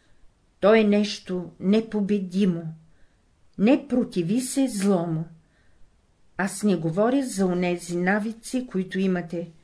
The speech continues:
Понякога човек има някои навици, някои желания. Имаш чувство, което създаваш. На него ти можеш да бъдеш господар, но злото е нещо, което действа и в човека,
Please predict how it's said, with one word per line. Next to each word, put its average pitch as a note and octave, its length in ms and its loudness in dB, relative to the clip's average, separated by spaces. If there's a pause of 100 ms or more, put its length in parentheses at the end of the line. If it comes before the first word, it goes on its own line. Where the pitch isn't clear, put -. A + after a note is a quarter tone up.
(600)
Понякога B3+ 600 0
човек A3 560 -2 (580)
има C#4 240 6
някои F#3+ 460 0
навици, F3+ 760 -4 (600)
някои G3 400 2
желания. F#3+ 800 -2 (840)
Имаш F#3+ 440 0
чувство, A#3+ 800 -6 (560)
което F3+ 560 0
създаваш. G#3 1040 -4 (720)
На F3+ 100 0
него B3+ 360 2
ти B3 140 -2
можеш G#3+ 440 0
да F#3 100 0
бъдеш F3+ 380 -2
господар, F3 680 -2 (720)
но F3 220 0
злото F#3+ 500 2
е E3+ 100 4
нещо, G3 540 -2
което F#3 360 -2
действа F3+ 600 0
и E3 80 0
в - 100 -12
човека, F3 640 -4